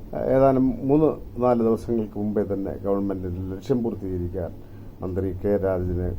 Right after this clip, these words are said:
കഴിഞ്ഞു എന്നുള്ളത് തികച്ചും അഭിനന്ദനാർഹമാണ്, ആ, എന്നുള്ള കാര്യം എടുത്തു പറയേണ്ടതില്ലല്ലോ. ആ, അദ്ദേഹത്തിൻ്റെ ആ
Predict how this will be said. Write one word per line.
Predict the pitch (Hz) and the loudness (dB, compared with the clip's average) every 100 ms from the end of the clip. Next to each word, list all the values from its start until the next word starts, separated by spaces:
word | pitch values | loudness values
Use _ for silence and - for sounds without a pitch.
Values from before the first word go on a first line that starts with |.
| - | -2
കഴിഞ്ഞു | 101 110 101 | 0 0 0
എന്നുള്ളത് | 95 92 87 80 110 - - - - | -2 -4 -4 0 0 0 -8 -8 0
തികച്ചും | 113 139 - 165 - - | 2 2 0 -6 -4 -4
അഭിനന്ദനാർഹമാണ്, | 98 101 101 95 90 95 90 92 87 90 107 - - - - - - | -2 -2 -2 -4 -4 -4 -6 -6 -4 -4 -4 -6 -10 -16 -16 -14 -12
ആ, | - 78 76 - - - - - - - | -12 -10 -10 -12 -12 -14 -16 -16 -16 -12
എന്നുള്ള | 104 101 92 | -6 -4 -2
കാര്യം | 90 90 92 90 - - - | 0 0 -2 -4 -8 -12 -6
എടുത്തു | 87 87 | -6 -4
പറയേണ്ടതില്ലല്ലോ. | 87 85 90 82 80 82 82 78 - - - - - - - - - - - - - - - - - - - - - - - - - | -4 -2 -2 -2 -4 -6 -6 -8 -10 -14 -14 -16 -16 -16 -16 -18 -18 -16 -16 -18 -18 -16 -16 -16 -18 -16 -16 -16 -14 -14 -14 -10 -6
ആ, | 90 87 82 - - | -4 -4 -6 -8 -4
അദ്ദേഹത്തിൻ്റെ | 113 147 165 180 170 170 | 6 10 10 10 10 12
ആ | 165 | 12